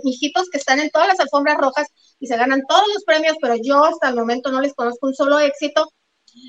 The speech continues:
eh, le hicieron gastar mucho dinero, porque cuando se independizaron, no se independizaron económicamente, nomás se fueron de casa. Dicen que vivían en un, en un, dicen, en un departamento en Brickell,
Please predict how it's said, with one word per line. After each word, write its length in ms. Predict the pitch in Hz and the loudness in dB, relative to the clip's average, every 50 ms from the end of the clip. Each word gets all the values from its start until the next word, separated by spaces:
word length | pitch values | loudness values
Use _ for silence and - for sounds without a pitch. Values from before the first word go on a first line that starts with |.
| 233 240 _ - | -20 -20 _ -2
eh, 600 | - 269 269 269 262 254 254 247 240 247 240 220 254 | 4 6 6 6 6 2 0 0 -2 -4 -6 -6 0
le 100 | 269 285 | 2 2
hicieron 280 | 277 - 302 294 359 | 2 4 4 4 4
gastar 300 | 370 403 - - 330 330 | 2 0 2 2 2 2
mucho 280 | 311 320 320 - 359 359 | 2 -2 -2 2 0 2
dinero, 520 | 320 285 240 254 277 320 370 370 311 269 - | 2 0 -2 0 -2 -2 2 2 2 2 2
porque 240 | 277 269 277 262 - | -2 -2 -2 -2 0
cuando 300 | - 254 254 254 254 254 | 0 0 2 2 -2 -2
se 140 | 254 285 | 0 0
independizaron, 840 | 262 254 262 254 - 262 254 254 262 254 254 - 349 403 427 453 339 302 | 0 0 0 -2 -2 -2 -2 0 -2 -2 -2 0 0 2 2 2 2 2
no 80 | 285 | 0
se 100 | 285 330 330 | -2 -2 -2
independizaron 680 | 330 381 - 277 254 233 226 220 226 226 240 277 311 | -2 -2 -2 -2 -4 -4 -6 -4 -4 -2 -2 0 -2
económicamente, 840 | 294 277 233 220 220 240 262 269 - 214 214 214 220 214 233 226 _ _ _ _ - | -2 -4 -4 -8 -6 -6 -8 -8 -10 -12 -10 -10 -12 -10 -12 -14 _ _ _ _ -4
nomás 240 | 247 240 254 254 | 0 2 2 2
se 100 | - 320 | 0 0
fueron 240 | 311 320 302 311 311 | 0 2 2 2 2
de 140 | 302 294 285 | 2 0 0
casa. 320 | - 320 349 339 359 311 - _ _ _ _ _ - | 0 -2 -2 -2 -4 -8 -8 _ _ _ _ _ -10
Dicen 240 | 262 - 311 311 302 | -8 -6 -6 -2 0
que 80 | 311 | 2
vivían 380 | 277 254 240 254 254 262 277 294 | 2 2 0 0 0 0 2 2
en 140 | 277 262 254 | 0 2 2
un, 680 | 254 262 254 254 262 262 262 262 262 254 254 254 277 262 | 2 2 2 0 0 2 2 2 0 0 0 -2 -2 -2
en 160 | 277 262 254 254 | -4 -2 0 2
un, 400 | 262 269 269 269 262 262 254 254 | 2 2 2 2 2 0 0 0
dicen, 340 | 277 277 277 277 277 277 | 0 -2 -2 -2 -2 -2
en 160 | 277 247 240 240 | -2 -2 -2 -2
un 240 | 247 247 254 262 | -2 -2 -2 0
departamento 540 | 262 294 302 277 269 254 240 240 262 254 277 277 | 0 0 0 0 -2 -2 -4 -2 -2 2 2 2
en 80 | 277 | 2
Brickell, 540 | 262 294 320 330 330 320 294 262 247 240 165 | 2 0 -2 -2 -2 0 0 0 0 0 -6